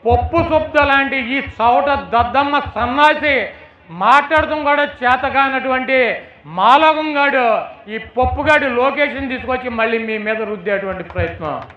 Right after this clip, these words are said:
అంటే మీరు ఈ చంద్రబాబు నాయుడిని గెలిపిస్తే ఈ పప్పుగాడిని తీసుకొచ్చి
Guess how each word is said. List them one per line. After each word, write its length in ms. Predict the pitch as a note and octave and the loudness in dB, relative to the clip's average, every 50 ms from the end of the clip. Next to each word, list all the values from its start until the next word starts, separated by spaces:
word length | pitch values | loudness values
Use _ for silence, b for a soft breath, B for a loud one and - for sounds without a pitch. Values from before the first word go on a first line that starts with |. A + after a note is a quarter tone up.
| - _ _ - - - - - _ - - - - _ _ _ - - - - _ - D#3 F3+ | -20 _ _ -20 -20 -20 -20 -20 _ -20 -20 -20 -20 _ _ _ -20 -20 -20 -20 _ -4 -2 -2
అంటే 260 | A3 A#3 G3+ C#4 D4+ D4+ D4 B3+ A3 G#3+ A#3 | 0 2 4 4 6 6 4 2 -2 -4 -4
మీరు 340 | C4 C#4+ D#4 D#4 D#4+ D4+ B3 G#3+ F#3 C3+ - - - - - - - - - - - - | -2 0 2 4 4 4 4 2 0 -2 -6 -10 -16 -20 -20 -20 -20 -20 -20 -20 -14 -8
ఈ 100 | G#3 C4+ C#4+ - A#3 | -6 -4 -2 0 0
చంద్రబాబు 540 | A#3+ B3 C#4 C#4 C#4+ D4 C#4+ C#4+ C#4+ C#4+ C#4+ | 0 2 2 2 4 6 6 6 6 4 2
నాయుడిని 240 | C#4+ C#4+ C#4+ C#4 C4+ A3+ | 2 0 0 0 -2 0
గెలిపిస్తే 540 | B3 B3+ C#4 C4+ C#4+ C#4 - - D4 D4 D4+ D4+ C4+ G#3+ - - - - - - - - - - - - _ _ _ _ _ _ _ _ _ _ _ _ _ _ _ _ _ _ _ - _ _ _ _ _ | -2 -2 -2 -2 -4 -4 -2 2 4 4 6 4 4 2 -2 -4 -8 -14 -20 -20 -20 -20 -20 -20 -20 -20 _ _ _ _ _ _ _ _ _ _ _ _ _ _ _ _ _ _ _ -20 _ _ _ _ _
ఈ 140 | G3 A#3+ D4 D#4 D4+ - | -2 0 0 2 2 4
పప్పుగాడిని 500 | C#4 C#4 C4+ C#4 D#4 D4+ D#4 D#4 D#4+ D#4 D4+ D#4 | 2 2 4 2 2 4 4 4 4 2 0 -2
తీసుకొచ్చి 400 | D#4 D#4 - D#4 D4 D4 D4 | -2 -2 -2 0 -2 0 0